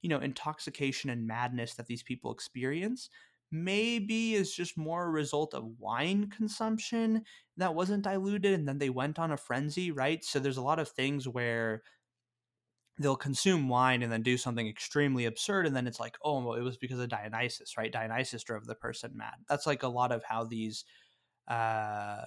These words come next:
religions work in terms of ascribing the punishment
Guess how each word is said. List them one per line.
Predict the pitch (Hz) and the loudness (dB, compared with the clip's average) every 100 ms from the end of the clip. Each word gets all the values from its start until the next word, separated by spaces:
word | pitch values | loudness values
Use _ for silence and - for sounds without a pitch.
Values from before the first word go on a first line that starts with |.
| - | 0
religions | 143 143 139 127 117 | 4 6 4 4 2
work | 214 196 - | 2 2 0
in | 120 | -4
terms | 117 123 117 120 | -2 -2 0 2
of | 117 113 113 | 2 2 -2
ascribing | - - - 117 123 123 117 113 110 | -4 -2 2 2 4 2 0 -2 -4
the | 113 113 110 107 _ _ _ _ | -4 -2 -4 -6 _ _ _ _
punishment | - 143 127 - 120 | -4 -2 -2 0 -2